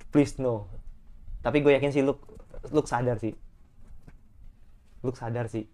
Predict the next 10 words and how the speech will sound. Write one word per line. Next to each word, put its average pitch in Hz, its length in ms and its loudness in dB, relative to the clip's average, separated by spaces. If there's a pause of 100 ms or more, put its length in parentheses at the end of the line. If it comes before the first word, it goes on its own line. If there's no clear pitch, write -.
(760)
Mm-mm. 107 220 -10 (4000)
Iya. 95 540 -6 (1600)
Eh, - 400 -20
iya. 98 140 -14 (1300)
Mau 123 140 -2
dipakai 135 300 2
dulu, 143 220 6 (160)
mau 127 160 0
dipakai 127 320 0
dulu. 131 220 2